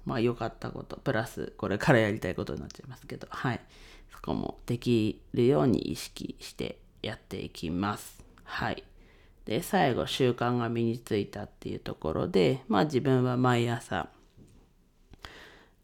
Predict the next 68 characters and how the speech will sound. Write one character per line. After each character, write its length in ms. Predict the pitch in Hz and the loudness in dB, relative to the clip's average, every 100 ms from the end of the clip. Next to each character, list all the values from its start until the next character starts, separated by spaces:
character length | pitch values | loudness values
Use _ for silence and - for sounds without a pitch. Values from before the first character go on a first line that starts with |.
| _ _ _ _ _ | _ _ _ _ _
撮 120 | - | -8
っ 40 | 101 | -6
て 160 | - | -4
る 120 | - - | -2 -2
わ 160 | - | -4
け 100 | - | -8
な 120 | - - | -8 -10
ん 80 | - | -14
で 120 | - | -16
す 120 | - | -16
け 140 | - - | -6 2
ど、 400 | 202 165 - - _ _ | 4 4 2 -8 _ _
う 60 | 123 | 0
ん。 220 | 120 101 - _ _ _ _ _ _ _ _ _ _ _ - _ | 0 0 -8 _ _ _ _ _ _ _ _ _ _ _ -20 _
な 80 | 143 | -8
ん 60 | 127 | -8
だ 100 | - | -6
ろ 80 | - | -6
う 40 | |
な。 280 | - 147 175 _ _ _ - | -4 -4 -6 _ _ _ -6
ま 80 | 190 | -4
あ、 40 | |
こ 140 | - | 0
れ 100 | 165 | 2
は 200 | 220 226 | 4 4
音 160 | 165 185 | 6 4
声 180 | 190 196 | 4 2
配 240 | 220 220 | 4 2
信 220 | 226 135 | 2 -2
し 100 | 127 | -4
て 160 | - 131 | -4 -4
て 300 | 127 92 92 | -4 -6 -4
よ 100 | 127 | -4
か 160 | 127 - | -4 -6
っ 100 | - | -6
た 100 | - | -8
っ 180 | - - - _ _ | -8 -10 -14 _ _
て 100 | - | -6
い 200 | 57 71 | -2 -2
う、 140 | - - - | -4 -6 -6
ど 80 | 147 | -4
っ 60 | |
ち 100 | 147 | -2
か 100 | - | -2
と 80 | 202 | 0
い 40 | 190 | -2
う 20 | |
と 80 | 175 | -2
副 240 | 135 - | -2 -2
産 260 | - 120 131 | 0 0 2
物 260 | 123 - | -2 -8
と 120 | - | -6
い 60 | 104 | -6
う 40 | |
か、 240 | - - - - - - - - - | -6 -10 -14 -18 -20 -20 -20 -20 -6
直 140 | - - | -6 0
接 380 | - 147 151 | 2 2 0
じ 100 | 139 | 0
ゃ 60 | 117 | 2
な 200 | 107 110 | 2 0
い 220 | 50 - - | -2 -6 -10
と 120 | 110 | -8
こ 160 | - | -4
ろ 100 | - | -4
で 160 | - - | -4 -8
す 100 | - | -10
け 160 | - 170 | -4 0
ど、 400 | 202 165 - | 4 4 0